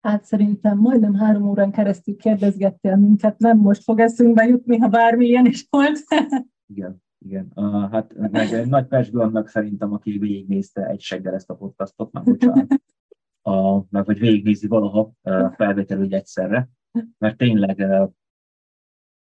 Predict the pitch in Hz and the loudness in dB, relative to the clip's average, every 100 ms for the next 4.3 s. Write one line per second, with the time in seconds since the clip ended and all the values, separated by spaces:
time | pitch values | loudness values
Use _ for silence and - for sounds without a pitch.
0 | _ - 107 - 107 104 104 101 - 135 | _ -6 -6 -4 -2 0 0 -2 -2 2
1 | 117 110 113 127 117 113 107 113 110 107 | 4 4 4 2 0 -4 -4 -2 -2 -2
2 | 113 123 113 104 98 - 101 - 98 101 | 0 2 2 2 -2 -4 -8 -6 -6 -6
3 | 95 98 98 92 - - - - 131 127 | -4 -6 -8 -12 -18 -20 -20 -20 -18 -18
4 | - 127 131 | -20 -20 _